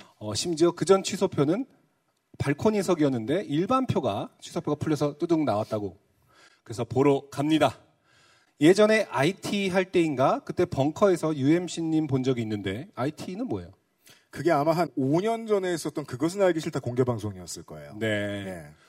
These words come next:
Speaker 1: 벙커에서 유엠씨님 본 적이 있는데 말걸지마 포스에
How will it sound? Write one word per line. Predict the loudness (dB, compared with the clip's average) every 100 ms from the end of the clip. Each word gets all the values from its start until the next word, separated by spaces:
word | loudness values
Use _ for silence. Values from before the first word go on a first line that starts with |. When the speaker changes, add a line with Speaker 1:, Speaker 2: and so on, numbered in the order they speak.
| _ -4
Speaker 1:
벙커에서 | -2 2 4 4 2 0
유엠씨님 | 2 2 0 -4 -4 -2
본 | -2
적이 | -2 -2
있는데 | -4 -8 -4 -2 -2 -6 -14 _ _ _
말걸지마 | -2 2 4 6 8 8 6 2 0 2
포스에 | 0 0 0 0 2 0